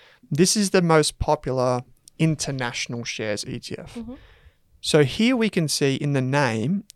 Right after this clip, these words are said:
Speaker 1: Vanguard, and I just Googled, uh, Vanguard V G S, guys, um, international shares.
Speaker 2: Mm-hmm.
Speaker 1: So the S and P five hundred is only U S companies. That's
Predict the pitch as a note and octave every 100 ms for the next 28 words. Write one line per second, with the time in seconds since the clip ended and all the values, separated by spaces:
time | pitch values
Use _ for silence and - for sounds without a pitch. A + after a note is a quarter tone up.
0 | - C3 C3+ C#3 F#3 F3+ C#3+ D#3 C3 D#3+
1 | - C3 C3 B2 - _ - B2 A#2+ A#2+
2 | A#2 A#2 A2+ A#2+ G#2+ A2 G2+ - - E3+
3 | - _ - - _ - C#3 C#3+ C3+ C3
4 | - _ _ _ - F#3 F3+ F3+ D3 -
5 | C#3+ B2 - B2 G#2+ - - - _ -
6 | - _ _ - A3+ A#3+ D#4+ _ - -
7 | D#3+ E3+ - A3+ C#4+ B3+ A#3+ G3+ F3 D#3
8 | D3+ D3+ D3+ A2 F#2+ A3 - - _ _
9 | - D#3 - D3 D3+ D3 C#3 C3+ B2+ A2
10 | - - - - _ - -